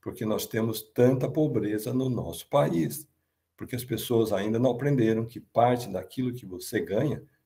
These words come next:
não lhe pertence. Parte daquilo que você ganha pertence à formação do seu patrimônio, da sua riqueza futura. Mas se você não parar para formar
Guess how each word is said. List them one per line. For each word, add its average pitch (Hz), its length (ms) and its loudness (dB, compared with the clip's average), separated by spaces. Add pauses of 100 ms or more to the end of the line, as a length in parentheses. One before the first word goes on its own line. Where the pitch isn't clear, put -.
(220)
não 78 140 -10
lhe 82 120 -10
pertence. 147 640 0 (600)
Parte 110 280 2
daquilo 104 320 -6
que - 120 -14
você 92 240 -8
ganha 107 300 2
pertence 123 600 -2 (280)
à 101 160 -6
formação 151 1080 2 (260)
do 117 100 0
seu 113 260 2
patrimônio, 131 800 2 (100)
da 135 120 4
sua 101 360 -4
riqueza 110 440 -4
futura. 185 580 2 (440)
Mas 117 160 4
se - 60 -2
você 139 240 0
não 175 280 4
parar 117 500 4 (420)
para 147 240 8
formar 107 540 0